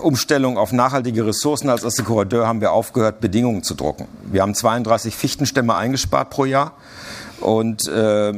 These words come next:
haben angefangen, äh, die Bedingungen digital zur Verfügung zu stellen. Das heißt, wir drucken nur noch Policen. Da gibt's einen Link oder einen Q-R-Code drauf und der verweist auf eine Landingpage. Und auf dieser Landingpage findet der Versicherungsnehmer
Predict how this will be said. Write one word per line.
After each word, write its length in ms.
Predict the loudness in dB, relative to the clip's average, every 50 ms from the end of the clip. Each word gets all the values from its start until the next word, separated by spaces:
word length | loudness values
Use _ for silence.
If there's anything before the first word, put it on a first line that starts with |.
| -6
haben 540 | -8 -6 -2 2 2 4 4 2 0 -2 -6
angefangen, 1160 | -2 -2 0 0 0 0 -2 -2 -2 0 2 2 2 2 0 0 0 0 0 -2 -2 -4 -4
äh, 280 | -2 0 0 2 0 0
die 120 | 0 -2
Bedingungen 800 | 0 0 0 0 2 2 2 4 4 2 2 0 0 0 0 0
digital 580 | 0 0 0 2 0 0 2 0 0 0 0 -2
zur 140 | -4 -6
Verfügung 480 | -4 -4 -4 -4 -2 -2 -2 -2 -2 -4
zu 120 | -6 -6
stellen. 280 | -6 -4 -4 -4 -2 -2
Das 140 | -2 -2 0
heißt, 180 | 0 0 0
wir 100 | -2 -4
drucken 320 | -2 -2 -2 -2 0 0 0
nur 120 | 2 2
noch 180 | 2 0 -2 0
Policen. 600 | 0 2 4 4 4 2 2 0 -4 -4 -6 -8 -12 -20 -20 -20 -20 -20 -20 -20 -20 -10 -4
Da 100 | -2 0
gibt's 260 | 0 0 -2 0 0
einen 100 | 2 2
Link 340 | 2 2 0 -2 -2 -2 -2
oder 160 | 0 0 0
einen 100 | 0 -2
Q-R-Code 540 | -2 0 0 2 2 0 0 -2 -2 -2 -2
drauf 340 | 0 0 2 2 0 0 -2
und 80 | -2
der 100 | 0 0
verweist 600 | 0 0 0 -2 0 2 2 2 2 2 0 -2
auf 120 | -4 0 0
eine 180 | -2 0 0
Landingpage. 720 | -2 -2 -2 -2 -2 -2 -2 0 0 0 0 0 -2 -4 -8 -8 -16 -18 -18 -16 -8 -2
Und 140 | 2 2 4
auf 120 | 2 2
dieser 200 | 2 0 0 2
Landingpage 720 | 2 2 0 0 0 0 -2 -2 0 0 0 0 0 -2 -6
findet 440 | -6 0 2 4 4 4 2 2 0
der 100 | -2 -2
Versicherungsnehmer 1200 | 0 0 -2 -2 -2 -4 -4 -4 -4 -2 -2 -2 -4 -2 0 0 0 0 0 0 0 0 -2 -4